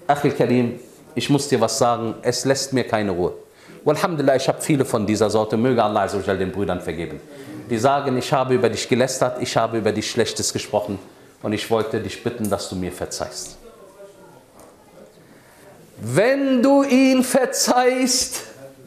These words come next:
so wird dir Allah verzeihen. <laughs> Wenn du deinem Bruder verzeihst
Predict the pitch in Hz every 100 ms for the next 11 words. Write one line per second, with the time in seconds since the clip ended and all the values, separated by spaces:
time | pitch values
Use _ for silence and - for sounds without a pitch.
0 | 110 - - - - - - - - -
1 | 190 117 131 151 131 156 160 151 135 135
2 | 131 123 - - - - 107 - - -
3 | 147 143 - - 330 - - - - -
4 | - - - - - - - - - 117
5 | 131 220 247 226 226 233 190 202 226 226
6 | 220 220 - 233 226 226 226 - -